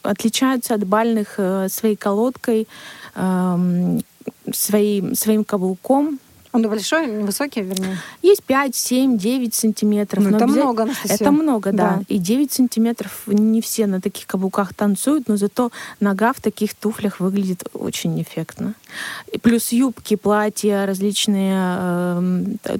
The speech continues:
Speaker 1: топы. Тоже все это продается именно для аргентинского танго. Вообще считается, что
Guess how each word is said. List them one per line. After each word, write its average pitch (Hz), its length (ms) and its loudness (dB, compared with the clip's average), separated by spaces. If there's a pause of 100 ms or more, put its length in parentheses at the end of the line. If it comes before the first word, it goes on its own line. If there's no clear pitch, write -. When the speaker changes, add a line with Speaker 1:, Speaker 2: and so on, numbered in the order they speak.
Speaker 1:
топы. 220 500 0 (880)
Тоже 277 420 2
все 240 540 0 (160)
это 214 200 0
продается 202 800 0
именно 220 540 2
для 185 160 -2
аргентинского 180 720 -2
танго. 160 520 -2 (200)
Вообще 196 320 0
считается, 254 480 -2
что 196 240 -2